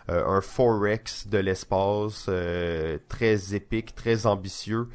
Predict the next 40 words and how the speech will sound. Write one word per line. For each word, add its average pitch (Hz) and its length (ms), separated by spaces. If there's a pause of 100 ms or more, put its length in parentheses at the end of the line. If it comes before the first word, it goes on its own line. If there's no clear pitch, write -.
(300)
mais 110 380 (140)
très 117 300
bien 101 260
fait, 87 240
en 80 60
fait. 78 220 (100)
Il 87 60
y 85 40
a 78 60
tout - 280
ce - 120
qu'il - 160
faut 117 300
dans 98 200
un 92 60
forex, 101 600
donc 92 180
tu - 80
peux 101 140
te 80 100
battre, 120 300
tu - 100
peux 104 80
explorer, 98 580
tu 120 80
peux 107 120
développer 95 300
des 95 100
technologies. 92 720 (440)
Euh, 87 180
donc, 95 200
il 98 40
y - 20
a 92 40
vraiment, 101 340 (260)
euh, 90 600 (120)
tout 180 120
se - 120
passe 110 380
là. 104 200